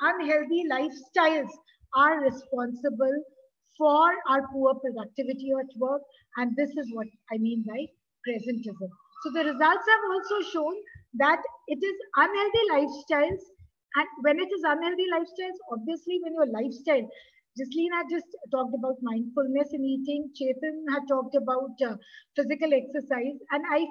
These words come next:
feel that in case we are not mindful about all these things, we are not healthy.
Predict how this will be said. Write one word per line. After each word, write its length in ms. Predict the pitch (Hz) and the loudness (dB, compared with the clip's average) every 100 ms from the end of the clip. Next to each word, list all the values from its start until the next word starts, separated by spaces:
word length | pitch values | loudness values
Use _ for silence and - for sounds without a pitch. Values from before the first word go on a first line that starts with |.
| - | 0
feel 180 | 392 392 | 0 0
that 120 | 403 403 - | -4 -6 -6
in 180 | 320 339 - | -6 -4 -4
case 220 | 392 381 | -4 -4
we 80 | 339 | -4
are 120 | 349 330 | -2 -2
not 140 | 381 | -4
mindful 520 | 277 220 262 254 370 370 370 | -4 -4 -4 -4 -4 -4 0
about 240 | 320 330 - 247 | 2 0 -2 0
all 160 | 277 | 2
these 220 | 320 359 359 | 2 -2 -2
things, 300 | 359 294 226 262 _ _ _ _ 214 | -4 -4 -6 -12 _ _ _ _ -2
we 220 | 320 - 277 | 0 2 0
are 60 | |
not 220 | 254 269 262 | 2 -2 -4
healthy. 460 | 220 220 220 359 | -4 -2 -2 -2